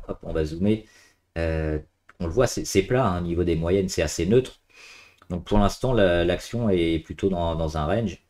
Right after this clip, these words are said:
ou dans un début de canal baissier. Euh, on surveillera pour rentrer les indicateurs avec probablement le croisement de ligne M A C D. Ça peut être intéressant,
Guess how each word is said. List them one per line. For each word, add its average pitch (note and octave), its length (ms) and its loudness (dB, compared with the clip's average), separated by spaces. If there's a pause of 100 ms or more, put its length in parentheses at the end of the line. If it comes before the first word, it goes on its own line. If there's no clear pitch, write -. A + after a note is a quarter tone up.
(340)
ou G2+ 80 -2
dans F2+ 220 2
un D#2+ 180 0
début E2+ 280 -2
de - 60 -10
canal E2+ 280 -2
baissier. E2+ 500 -2 (320)
Euh, F2+ 80 4
on F#2 80 2
surveillera A2 640 4
pour F#2+ 160 2
rentrer A#2+ 420 2
les G2 200 6
indicateurs G2+ 560 2
avec - 180 -2
probablement G2 440 4
le G2 100 4
croisement F#2+ 420 2
de G2+ 60 2
ligne G2+ 180 2
M F#2 120 0
A F2 40 2
C G2 180 -2
D. B2 120 4
Ça G2 140 -2
peut F#2+ 100 -2
être F#2 160 -4
intéressant, F#2 640 -2